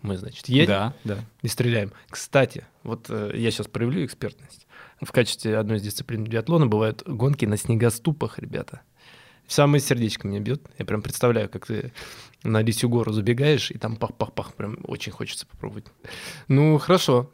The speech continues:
Speaker 1: хорошо, разобрались. А, второй вопрос.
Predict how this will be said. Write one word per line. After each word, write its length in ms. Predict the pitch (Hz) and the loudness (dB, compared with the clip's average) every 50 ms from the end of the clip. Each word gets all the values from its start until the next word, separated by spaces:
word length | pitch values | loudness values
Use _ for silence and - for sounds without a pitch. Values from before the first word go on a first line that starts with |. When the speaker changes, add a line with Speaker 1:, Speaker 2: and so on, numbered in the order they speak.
| _ - | _ -2
Speaker 1:
хорошо, 280 | - 131 135 - - 113 | 2 2 2 4 4 2
разобрались. 500 | 117 110 117 123 135 139 120 95 - - - - - - - - - - - | 2 2 4 4 4 4 4 2 -2 -6 -12 -16 -16 -16 -16 -16 -16 -8 -2
А, 680 | - 120 120 120 120 120 117 117 113 113 113 - - _ _ _ _ | 2 6 6 8 8 8 8 6 6 4 2 0 -6 _ _ _ _
второй 360 | - 123 - 160 180 214 202 | -6 2 4 6 8 8 6
вопрос. 380 | 135 113 120 117 104 - - | 6 4 2 -2 -6 -6 -10